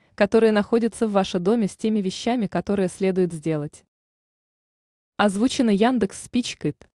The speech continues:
Вы же как-то помните с утра, что вам надо проверить, выключил ли я газ. Я могу вспоминать о этом, когда пью кофе. Постройте свою сеть ассоциаций.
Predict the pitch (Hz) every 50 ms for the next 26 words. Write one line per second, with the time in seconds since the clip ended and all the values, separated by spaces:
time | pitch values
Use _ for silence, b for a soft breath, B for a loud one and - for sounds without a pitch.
0 | _ _ _ _ _ _ _ _ _ - 180 190 190 196 - 233 262 - - 247
1 | - - 277 277 262 233 - - - - 180 - - 262 302 - - 233 208 214
2 | 208 214 220 226 214 233 - - 233 233 202 190 165 151 147 - - - _ _
3 | _ _ - 180 240 254 - 269 - - 262 240 220 220 220 220 208 180 175 156
4 | 175 - - _ _ _ _ _ _ _ _ _ _ _ _ - 208 214 240 254
5 | 269 285 247 269 247 - - - 240 220 220 208 208 214 - - - - 185 196
6 | 240 - 220 196 - 185 170 165 170 - - 190 208 - - 170 160 160 - -
7 | 165 175 - _ _ _ _ _ _ _ _ _ _ _ - 214 214 - - -
8 | 262 262 - 247 220 - 208 202 202 208 - - 202 202 - 202 - - 190 -
9 | - 196 170 160 160 - - - 151 165